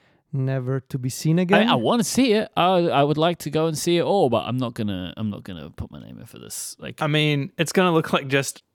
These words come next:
Speaker 3: <laughs> everything else their architecture looks like now, right? <laughs> It's, it's
Speaker 2: I like it. You know, I like to, you love to see it.
Speaker 3: Listener Caleb is unhappy with my Flexi title.
Speaker 2: Who chose it?
Speaker 3: I thought the Discord did, and I just
Speaker 2: Probably.
Speaker 3: adopted it.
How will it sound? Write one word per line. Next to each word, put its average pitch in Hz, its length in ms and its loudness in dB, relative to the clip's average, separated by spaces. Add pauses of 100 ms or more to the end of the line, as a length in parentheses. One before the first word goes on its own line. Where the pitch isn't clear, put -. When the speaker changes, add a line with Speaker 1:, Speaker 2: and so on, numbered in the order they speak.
Speaker 3:
<laughs> 127 60 -2 (400)
everything 143 560 2
else 127 160 0
their 120 180 0
architecture 120 480 -2
looks 120 240 -2
like 113 160 -2
now, 117 400 -6
right? 127 340 -2 (140)
<laughs> - 120 -20
It's, - 260 -4
it's - 300 -6 (100)
Speaker 2:
I 143 80 4
like 135 320 2
it. 143 200 -2 (360)
You 113 140 -6
know, 107 80 -8
I 131 120 -8
like 117 200 -10
to, - 80 -14 (340)
you 120 120 -4
love 127 180 -4
to 123 100 -14
see 175 220 -8
it. - 120 -12 (760)
Speaker 3:
Listener 151 380 0
Caleb 135 520 2
is 127 320 0
unhappy 127 580 -2
with 117 180 -4
my 113 200 -2
Flexi 117 380 -4
title. 110 380 -4 (560)
Speaker 2:
Who 277 160 2
chose 220 380 2
it? 262 160 2 (320)
Speaker 3:
I - 100 -6
thought 185 240 0
the 151 60 -4
Discord 120 460 -4
did, 113 160 -2
and 113 120 -4
I 117 100 0
just 127 120 -4
Speaker 2:
Probably. 113 380 0
Speaker 3:
adopted - 160 -6
it. - 80 -20